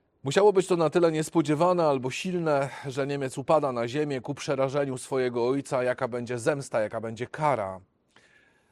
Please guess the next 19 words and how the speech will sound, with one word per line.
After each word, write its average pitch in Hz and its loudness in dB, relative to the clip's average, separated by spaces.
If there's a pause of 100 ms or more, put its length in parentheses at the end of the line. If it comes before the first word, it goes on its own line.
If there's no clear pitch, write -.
(160)
E, 113 0 (120)
ale 208 2
Niemiec, 190 -2
e, 139 2
według 143 -4
wspomnień 135 -2
wstaje, 143 0
uśmiecha 120 -6
się 110 -4 (240)
i 135 -2
oddala 127 2
bez 120 -2
żadnych 113 -2 (140)
konsekwencji, 131 -4
bez 127 -4
żadnej 117 -2
kary 123 0
ani 110 -6
dla 110 -2